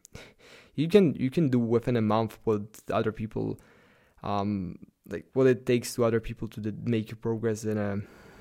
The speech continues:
like, in three months or so. And then even in terms of if you just, just count everything up, weekends and, and, like, just national holidays, it all count,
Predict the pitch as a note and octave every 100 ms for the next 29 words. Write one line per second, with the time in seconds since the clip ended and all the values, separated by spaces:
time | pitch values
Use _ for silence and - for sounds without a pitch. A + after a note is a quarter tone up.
0 | - - - _ _ _ _ _ _ -
1 | - G2+ G#2+ G#2 G2+ A2 G#2 G2+ G#2 A2+
2 | A2+ - A#2 - - - - - A2+ A2+
3 | A#2 A#2 A2 G#2+ A#2+ A#2 A2+ G#2+ G#2 B2
4 | A2+ G#2+ - A#2 A2+ - - - A#2+ A#2+
5 | A2+ A2+ - G#2+ G#2 G#2 - A2 A#2 C3
6 | C3 B2+ A#2+ - G2 A2 - A2 - G#2+
7 | A2+ A2 A2 A#2 A2+ - - A#2 A2+ -
8 | A#2+ A2+ A#2 A2+ A2 A2+ - - - -
9 | - - - - C3 C3+ C3+ C3+ B2